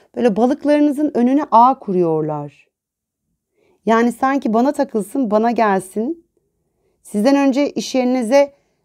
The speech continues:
mesela teklif veriyorlardır. İşte hani sizin başvurduğunuz yere mesela onlar da başvuruyorlardır gibi.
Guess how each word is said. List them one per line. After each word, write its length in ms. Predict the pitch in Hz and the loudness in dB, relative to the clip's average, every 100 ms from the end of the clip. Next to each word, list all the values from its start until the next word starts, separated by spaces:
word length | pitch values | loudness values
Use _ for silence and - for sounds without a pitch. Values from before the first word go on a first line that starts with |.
| - | -18
mesela 340 | 196 247 269 - _ _ | -4 -4 -4 -8 _ _
teklif 400 | 226 220 - - | -8 -4 -6 -2
veriyorlardır. 960 | 196 170 156 151 147 143 143 143 - _ _ _ _ _ _ _ _ | 0 2 0 0 -2 -6 -10 -14 -18 _ _ _ _ _ _ _ _
İşte 200 | _ - | _ 0
hani 160 | 190 196 | 2 0
sizin 320 | 214 214 254 | -2 -2 2
başvurduğunuz 580 | 262 247 254 220 240 214 | 2 0 -4 -4 -4 -2
yere 220 | 240 240 | -2 -2
mesela 420 | 226 214 226 247 | -4 -2 -2 0
onlar 280 | 226 226 214 | 0 0 0
da 80 | 170 | 0
başvuruyorlardır 1000 | 165 - 156 160 156 151 151 139 143 131 | -2 -6 -8 -6 -6 -8 -10 -10 -12 -8
gibi. 340 | 151 175 151 | -2 0 -2